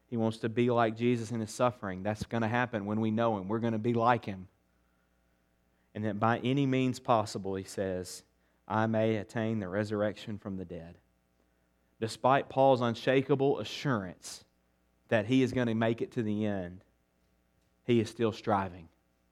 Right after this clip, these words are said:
Listen, church, we as Baptists believe in the eternal security of the believer. We believe that once a person is truly saved, we believe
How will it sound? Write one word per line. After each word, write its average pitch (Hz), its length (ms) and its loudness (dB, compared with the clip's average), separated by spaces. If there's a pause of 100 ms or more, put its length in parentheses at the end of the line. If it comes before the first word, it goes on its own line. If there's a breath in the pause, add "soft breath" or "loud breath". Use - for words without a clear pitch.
(520)
Listen, 113 280 -2
church, 104 400 -4
we 120 300 0
as 107 100 0
Baptists 110 400 -2
believe 104 480 -2
in 104 60 -4
the 101 100 -6
eternal 113 340 -6
security 110 500 -4
of 101 100 -4
the 101 60 -10
believer. 95 360 -8
We 110 220 -2
believe 113 500 -2 (300)
that 98 180 0
once 117 240 -2
a 113 60 -6
person 113 360 -4
is 95 140 -8
truly 123 360 -2
saved, 117 440 -2
we 110 140 -2
believe 110 440 -2